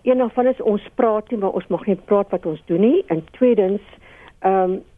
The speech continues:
sien me-, ja, mense sien ook nie wat jy regtig doen nie. Dit is, dit is 'n moeilike, uh, rigting om vir mense te verduidelik, nou, wat het jy eintlik reg gekry. Maar in elk geval, vandag in die parlement, in die provinsiale parlement in Wes-Kaap, word daar gepraat oor die geweld teen vroue en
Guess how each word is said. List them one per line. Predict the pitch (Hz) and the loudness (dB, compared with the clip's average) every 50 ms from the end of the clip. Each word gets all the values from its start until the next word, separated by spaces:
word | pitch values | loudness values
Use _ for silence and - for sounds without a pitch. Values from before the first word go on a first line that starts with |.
| - 220 - - | -14 -14 -12 -2
sien | - 330 311 294 | 0 2 4 4
me-, | 262 233 220 | 4 2 0
ja, | - 185 196 220 196 202 | 0 -2 0 0 0 0
mense | 202 220 254 269 - 311 247 - | -2 -2 -2 0 -2 -4 -4 -2
sien | - 302 285 | 0 0 0
ook | 269 - | 2 2
nie | 294 269 | 0 0
wat | - 220 - | 0 -2 -2
jy | - 220 | -4 -4
regtig | 202 190 180 180 190 - - | -2 -2 -2 -2 -4 -6 -2
doen | - 220 202 | -2 0 0
nie. | 170 147 | 0 -2
Dit | - 180 180 185 | -2 -4 -2 0
is, | 220 214 - - | -2 -2 -2 -2
dit | - 208 202 - | -2 -2 -2 -2
is | 226 - | -4 -2
'n | - 226 | -2 0
moeilike, | 202 190 190 214 269 320 381 370 370 - 320 320 349 359 - - - - - - _ _ - - - - - - - - _ _ - - _ _ - | 0 2 2 2 4 4 2 2 0 0 -2 -2 -2 -4 -8 -16 -20 -20 -20 -20 _ _ -20 -20 -20 -20 -20 -20 -20 -20 _ _ -20 -20 _ _ -2
uh, | 196 196 190 | 0 2 2
rigting | 185 202 208 202 - - - 254 | 2 0 0 -2 -4 -6 -6 -2
om | 226 226 214 | -2 -2 -2
vir | - 233 208 | -2 -2 0
mense | 196 190 190 196 190 - - | 2 2 2 0 -2 -4 -4
te | - 190 | -4 -4
verduidelik, | - - 214 - - 175 160 165 185 190 - | -4 -6 -8 -4 0 0 0 0 0 -2 -2
nou, | 214 196 175 | -2 -2 -2
wat | 151 175 - | -2 -2 -4
het | 254 226 | -4 -4
jy | - 220 | -4 -4
eintlik | - 208 220 - | -4 -2 -4 -4
reg | - 143 143 143 - | -2 -4 -4 -4 -6
gekry. | - - - - - - - - - - - - - - - - - - - | -10 -12 -8 -8 -6 -6 -6 -8 -10 -14 -20 -20 -20 -20 -16 -16 -16 -8 -4
Maar | - 214 | -4 -2
in | - | -2
elk | 277 269 | -2 -2
geval, | - 392 370 - 247 208 202 202 - | -2 -4 -2 -2 -2 -2 -2 -2 -4
vandag | - 202 160 - 196 233 269 - | -8 -4 -2 -2 -2 -2 -2 -2
in | 381 | -2
die | 403 381 - | -2 0 0
parlement, | - 247 220 220 202 175 160 156 170 190 | -2 -2 -2 -2 -2 -2 -2 -2 -2 -2
in | - - | -2 -2
die | 202 208 | -2 -2
provinsiale | 202 - - 220 208 - 240 220 214 - 196 156 170 196 226 | -2 0 -2 -2 0 -2 -4 -4 -2 -2 0 0 0 0 0
parlement | - - 226 202 202 180 175 175 - | -2 -2 -4 -2 -2 -2 -2 -2 0
in | 202 175 | -2 0
Wes-Kaap, | - 180 180 - - - - - 160 156 160 - | 2 0 0 -2 -6 -8 -4 -2 0 0 0 0
word | 185 185 175 | -2 0 0
daar | 190 175 | 0 -2
gepraat | - - 202 - - 226 214 196 190 190 185 - - | -2 -6 -10 -6 -2 -2 0 0 0 -2 -4 -8 -2
oor | - 190 190 190 185 | 0 2 2 2 0
die | - 180 | -2 -8
geweld | - - - 165 147 165 165 175 180 180 | -8 -8 -10 -4 -2 0 0 0 -2 -4
teen | - 190 175 160 | -4 -4 -6 -6
vroue | - - 190 180 175 180 180 - - | -6 -4 -2 0 0 0 0 -2 -4
en | 170 - | -8 -8